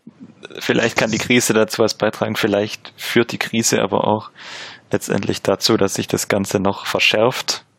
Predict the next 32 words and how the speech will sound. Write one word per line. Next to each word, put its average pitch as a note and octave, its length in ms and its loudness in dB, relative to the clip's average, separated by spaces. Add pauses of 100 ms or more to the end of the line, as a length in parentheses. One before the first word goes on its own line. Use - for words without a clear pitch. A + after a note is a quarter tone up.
(180)
würde - 140 0
ich G2+ 60 -6
es - 40 -12
mal G#2 100 2
so A2 180 2 (440)
bezeichnen. G#2 640 0 (540)
Wir - 120 0
wissen F2+ 200 2
alle G2+ 160 2
nicht, G2 180 -2
wie F#2+ 60 2
sich F2+ 160 -6
die, F2+ 320 0
die - 100 -12
Situation - 480 -2
entwickelt, G#2 440 0
auch F#2 140 0
was F#2+ 200 -2
Geldgeber G#2 480 2
angeht, G2 380 0
aber F#2+ 280 2 (640)
ich - 160 -20
denke - 220 -2
mal F#2 140 2
so, F#2 140 2
die, F#2 300 -6
die F#2 100 -2
Situation, G#2 680 2
die G2+ 140 0
wir F#2+ 100 2
gerade G2+ 340 0
haben, A2 240 -2